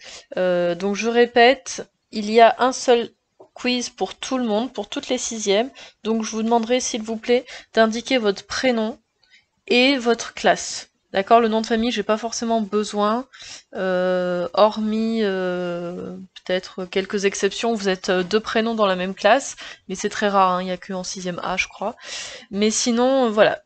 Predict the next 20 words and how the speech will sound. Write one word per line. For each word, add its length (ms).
prénom, 640
classe, 420
ça 160
me 60
suffit, 480
vous 120
faites 220
le 240
quiz, 580
je 560
corrige, 640
je 200
mets 160
la 140
note 220
sur 220
Pronote, 720
euh, 480
et 320
surtout, 960